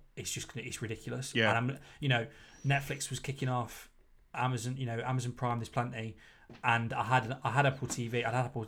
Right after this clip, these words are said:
Speaker 1: Apple T V for about two years, and I'd already started to build up a collection. But having said that, there are some favourite Blu-rays that I've still got that, like, so for example, referring to Inception, whilst I've even got it, 'cause it was a,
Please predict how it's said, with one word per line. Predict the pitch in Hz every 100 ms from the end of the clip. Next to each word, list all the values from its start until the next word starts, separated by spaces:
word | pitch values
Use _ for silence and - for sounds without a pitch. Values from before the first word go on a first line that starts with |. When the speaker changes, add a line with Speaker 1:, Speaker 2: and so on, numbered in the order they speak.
| -
Speaker 1:
Apple | 113 -
T | - 113
V | 117
for | 110
about | 107 -
two | 113
years, | 110 107 101
and | 120
I'd | 110
already | 117 110 104
started | - 117 113
to |
build | 104 107
up | -
a |
collection. | - 117 - 131 - - - _ -
But | 165 123
having | 127 127
said | - 139 127
that, | 98 104 - _ _ -
there | 123 127 139
are | 139
some | - - 135 110 107 - - - - - - - -
favourite | - - 131 117 120 120
Blu-rays | 120 113 110 107 107 - - -
that | 113
I've | 107 -
still | 143 135
got | 135 113 107 117 _ _ -
that, | 127 110
like, | 110 110 -
so | - 120
for | -
example, | 110 123 120
referring | 110 110 131 120
to | -
Inception, | 113 147 - - 110
whilst | 120 -
I've | 131 139
even | 143 139 -
got | 135 135
it, | 107 107 -
'cause | - 120
it | 120
was |
a, | 113